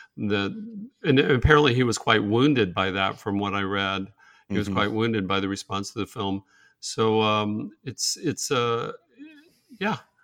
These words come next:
Speaker 1: my, my experience of it was very, very positive, actually.
Speaker 2: I, yeah, I think, I think there's a lot of depth. There's a lot of texture. Uh, there's a lot of nuance. Uh, there's, uh, certainly a very literary quality to this. I mean, it, it pretty obvious. I mean, there's voiceover narration.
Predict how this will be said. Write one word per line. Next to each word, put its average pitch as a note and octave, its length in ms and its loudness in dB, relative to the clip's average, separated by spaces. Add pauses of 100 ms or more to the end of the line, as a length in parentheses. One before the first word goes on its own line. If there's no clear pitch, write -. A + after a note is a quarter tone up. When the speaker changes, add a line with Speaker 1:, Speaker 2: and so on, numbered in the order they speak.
(160)
Speaker 1:
my, C#3 200 -8
my C3+ 200 -4
experience D3 420 -6
of B2+ 100 -4
it C3+ 40 -6
was A#2+ 200 -8
very, B2 240 -6
very A#2 180 -8
positive, A2+ 560 -10 (260)
actually. G#2 300 -16 (220)
Speaker 2:
I, - 100 8 (160)
yeah, D3 180 6
I C#3+ 80 6
think, - 220 6
I C#3 60 8
think F3+ 180 2
there's E3+ 160 2
a - 20 -2
lot A#2+ 160 2
of A#2+ 220 0
depth. F2 400 4
There's E2 240 -2
a - 20 -6
lot E2 160 -2
of D2+ 140 -8
texture. G2 840 2
Uh, E2 180 -4
there's D#2+ 180 -4
a F2 60 0
lot E2+ 100 4
of D#2 100 0
nuance. F2+ 800 0 (340)
Uh, F2 240 2
there's, E2+ 300 0 (140)
uh, F2+ 80 0
certainly G#2 340 4
a E2+ 60 4
very F2 200 6
literary E2+ 540 6
quality D#2+ 540 0
to E2+ 100 -4
this. D#2+ 300 -2
I E2+ 40 0
mean, D2 280 -6
it, C#2 240 -12
it - 180 -12
pretty D#2+ 240 0
obvious. D2 500 0
I D#2 60 -6
mean, C#2+ 140 -8
there's C#2+ 260 -10
voiceover D#2 480 -2
narration. F2 920 0